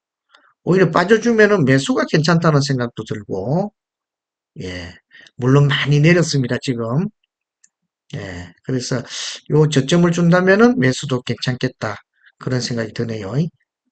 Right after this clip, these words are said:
예. 그래서 우리가 이렇게 항상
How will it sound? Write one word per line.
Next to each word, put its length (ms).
예. 340
그래서 220
우리가 300
이렇게 360
항상 520